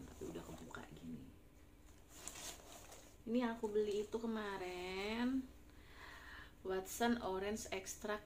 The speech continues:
Exfol-, Exfoliating Body Wash, beratnya empat ratus sepuluh mili. Kita buka ya,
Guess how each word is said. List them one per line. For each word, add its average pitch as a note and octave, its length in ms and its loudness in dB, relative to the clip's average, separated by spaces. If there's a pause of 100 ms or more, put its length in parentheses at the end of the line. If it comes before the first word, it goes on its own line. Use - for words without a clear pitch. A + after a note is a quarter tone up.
Exfol-, G3 640 2 (880)
Exfoliating F3 1300 2 (640)
Body E3 320 2
Wash, G3+ 720 2
beratnya F#3+ 1400 0 (800)
empat F#3 480 -4 (1800)
ratus F3+ 480 -4
sepuluh D#3 480 -4
mili. B2+ 480 -4 (3000)
Kita - 240 -8
buka E3+ 240 -4
ya, D3 240 -4